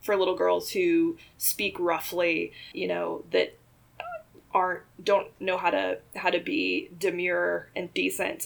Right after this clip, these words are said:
All of that, I think, is, is not, like, it doesn't strike me as being a universal femininity that Marx is celebrating here. Um, I think that, that, I mean, ideally, that's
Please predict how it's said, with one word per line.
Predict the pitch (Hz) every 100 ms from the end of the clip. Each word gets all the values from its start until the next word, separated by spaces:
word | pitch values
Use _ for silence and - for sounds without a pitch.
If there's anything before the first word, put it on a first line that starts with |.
| -
All | 262
of | 262
that, | 190 185 185
I | - 185
think, | - 175 170 - - - - -
is, | 190 180 - - -
is | 202 190
not, | 202 180 175 160 - _ - - - _ -
like, | 165
it | - 196
doesn't | 254 254
strike | - 233 202 202
me | 185
as | 180
being | 180 170 170
a |
universal | 175 175 180 175 175 170 175
femininity | - 170 170 170 170 170
that | 165 -
Marx | 170 170
is | 180 -
celebrating | 175 175 170 175 170 175
here. | 170 170 165 - - - - _ _ -
Um, | 170 160 160 - - _
I | -
think | 190 180 -
that, | 165 - _ -
that, | 175 - - 160 - _ _ _ _ _ _ _
I | -
mean, | 180 170
ideally, | 180 208 202 190 170 180
that's | - - - -